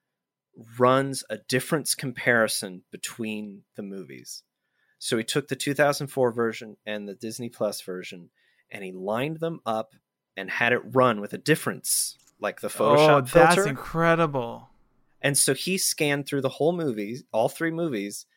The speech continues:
Speaker 1: and was like, "Hey, this camera doesn't line up here.
Speaker 2: <laughs>
Speaker 1: Hey, there's a, uh,
Speaker 2: You know,
Speaker 1: what's it
Speaker 2: the, the
Speaker 1: called where they, you guys would know. I always forget.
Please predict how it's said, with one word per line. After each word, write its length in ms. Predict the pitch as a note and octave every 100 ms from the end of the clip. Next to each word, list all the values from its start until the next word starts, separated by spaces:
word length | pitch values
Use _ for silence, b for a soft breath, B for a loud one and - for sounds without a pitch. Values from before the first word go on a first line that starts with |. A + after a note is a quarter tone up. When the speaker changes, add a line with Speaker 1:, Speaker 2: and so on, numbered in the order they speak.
| _ -
Speaker 1:
and 160 | A#2 A2+
was 180 | G#2+ -
like, 300 | G2 F#2 _ _ _ _ -
"Hey, 340 | F3+ A2 F2 -
this 220 | E3+ - -
camera 360 | - E3+ C#3+
doesn't 340 | A#2 A#2 A2+ -
line 220 | G#2+ G#2+
up 180 | G2+ -
here. 400 | - G#2 F2+ F2+
Speaker 2:
<laughs> 40 | F#3
Speaker 1:
Hey, 280 | A#3 D3+ A#2
there's 320 | G#2 A2 -
a, 360 | G#2+ G2 F#2+ _ _ _ _ _ _ _ _ _
uh, 340 | A2 G2 F#2 F#2
Speaker 2:
You 80 | F#3
know, 140 | F3+
Speaker 1:
what's 240 | D#3 F3+
it 40 | F#3
Speaker 2:
the, 40 |
the 60 | E3
Speaker 1:
called 360 | F#3+ F3+ E3 -
where 180 | D3+ D3
they, 380 | C#3+ C3 B2+ -
you 180 | C3+ E3
guys 280 | D3+ B2 -
would 140 | F#2+
know. 300 | G2+ G2 G#2 -
I 160 | A#2 C3
always 200 | G#2+ -
forget. 380 | G2 F2 F#2+